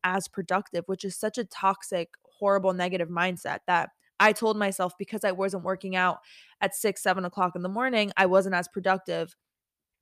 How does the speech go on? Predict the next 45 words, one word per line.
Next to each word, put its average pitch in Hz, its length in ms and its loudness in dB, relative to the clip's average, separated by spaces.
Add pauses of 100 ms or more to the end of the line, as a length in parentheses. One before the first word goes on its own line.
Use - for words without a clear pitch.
(360)
as, 196 280 -2
you 208 180 -4
know, 175 320 -2 (300)
when 202 200 2
I 190 80 6
work 180 220 4
out 180 120 2
at - 120 -6
five 240 280 6
P 190 120 -6
M. 185 220 -8 (640)
And 214 360 4
a 226 80 4
lot 233 180 6
of 254 80 4
the 254 80 0
TikToks 240 640 -2
and 190 180 -6
Instagrams 214 540 -6
and 190 100 -8
Pinterest 220 400 -8
that - 140 -8
you'd 190 180 -8
see, 262 260 0
you 220 80 0
see 208 200 -6
girls 190 240 2
at - 80 -10
the 180 80 -6
gym 226 320 4
and 196 80 0
you'd 180 160 -6
see 190 100 -4
the 160 80 -6
time 208 340 0
in 202 80 -2
the 196 60 -6
corner 196 320 -4
and 196 160 -2
it - 20 -6
would 160 120 -10
say 160 140 -6
seven 165 340 -2
A 170 120 -2
M. 214 360 6